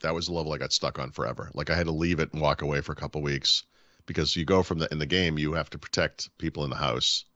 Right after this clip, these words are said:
from all sides from attacks. And if you get through that, you then have to make your way down the hill, and there's a helicopter comes and gets you. But guys pop up out of the grass and behind trees and stuff.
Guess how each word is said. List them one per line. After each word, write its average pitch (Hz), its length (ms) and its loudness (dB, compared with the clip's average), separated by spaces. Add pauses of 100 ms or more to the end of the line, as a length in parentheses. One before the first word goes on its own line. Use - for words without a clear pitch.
(200)
from 76 140 -2
all 65 160 2
sides 57 340 -2
from 57 140 -6
attacks. 64 500 0 (460)
And 73 100 -4
if 73 100 -2
you 80 60 -4
get 87 140 2
through 78 160 -2
that, 73 260 2
you 73 100 -4
then 76 180 -4
have 76 160 -6
to 73 60 -12
make 69 200 -8
your 69 80 -6
way 71 60 -2
down 69 360 -4 (300)
the 78 80 -2
hill, 76 340 0 (100)
and 76 120 -4
there's 76 100 -2
a 73 140 0
helicopter 71 400 0
comes 65 260 -6
and 67 80 -10
gets 71 220 2
you. 64 100 -2
But 69 220 -2 (340)
guys 80 300 2
pop - 260 -2
up 78 160 0
out 76 100 2
of 71 60 2
the 69 60 -2
grass 71 400 2
and 67 60 -10
behind 71 180 -4
trees 69 240 -2
and 76 100 -2
stuff. 73 320 0